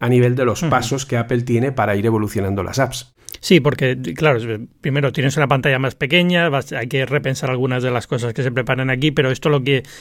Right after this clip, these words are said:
Speaker 2: lo que sí permite, y a lo mejor, eh, me estoy adelantando en mi entusiasmo, pero es lo que yo quiero y lo que creo que quiere todo el mundo que tiene un iPad,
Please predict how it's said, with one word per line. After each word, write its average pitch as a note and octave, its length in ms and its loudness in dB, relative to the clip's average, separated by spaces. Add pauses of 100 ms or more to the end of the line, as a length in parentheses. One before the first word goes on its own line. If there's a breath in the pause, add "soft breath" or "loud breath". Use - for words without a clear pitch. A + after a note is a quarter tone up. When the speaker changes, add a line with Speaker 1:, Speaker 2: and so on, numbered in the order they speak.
(160 loud breath)
Speaker 2:
lo D3 160 0
que D3 100 2
sí D#3 140 0
permite, E3 580 2
y C3 140 -4
a B2+ 40 0
lo B2+ 60 -2
mejor, C#3+ 320 0
eh, B2+ 260 0
me B2+ 120 -4
estoy C3 240 -2
adelantando B2+ 400 -2
en C3+ 60 0
mi C3+ 40 0
entusiasmo, D3 580 2
pero B2 140 -2
es - 160 -8
lo C3+ 80 -2
que C3 160 -2
yo C#3+ 220 2
quiero C#3+ 440 0
y C3 180 -4
lo B2 120 -4
que A#2+ 100 -4
creo C#3+ 160 0
que C3+ 140 -2
quiere C3+ 240 0
todo C3 220 -6
el G3+ 60 4
mundo D3 340 4
que C3+ 80 0
tiene C3+ 180 0
un C#3 100 2
iPad, D3 320 0